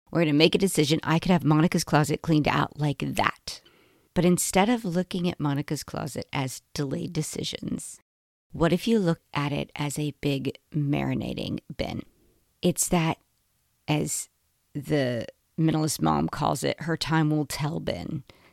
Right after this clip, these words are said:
Sometimes when we can't make that quick decision, it's okay to put it aside and say, "Will I revisit? Will I come looking for it? Will I wish I had kept it? And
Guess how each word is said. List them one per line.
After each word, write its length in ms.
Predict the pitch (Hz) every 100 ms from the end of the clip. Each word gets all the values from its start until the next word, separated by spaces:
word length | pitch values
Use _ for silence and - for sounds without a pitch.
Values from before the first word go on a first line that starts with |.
| _
Sometimes 880 | - - - 196 196 214 202 170 151
when 80 | 151
we 120 | 143
can't 420 | - - 160 160 -
make 300 | 160 151 -
that 200 | 143 147
quick 280 | - 160 -
decision, 720 | 143 - 139 131 135 196 247 - _ _ _ _ -
it's 240 | 170 -
okay 560 | 135 170 165 165 170 143
to 160 | -
put 260 | - - 147
it 140 | 117
aside 800 | 190 - - 135 - - 151 175 - _ _ _
and 360 | 180 180 175 151 -
say, 600 | - 185 165 151 139 - _ _ _ _ -
"Will 380 | 143 165 175 -
I 120 | 170
revisit? 580 | 156 165 165 151 - -
Will 240 | 165 170 165
I 100 | 165
come 300 | - 156 151
looking 260 | - -
for 240 | - - -
it? 120 | -
Will 180 | - 160
I 100 | 147
wish 380 | 139 156 170 -
I 140 | 143
had 240 | 147 147 -
kept 280 | 151 -
it? 200 | - 82 -
And 160 | 135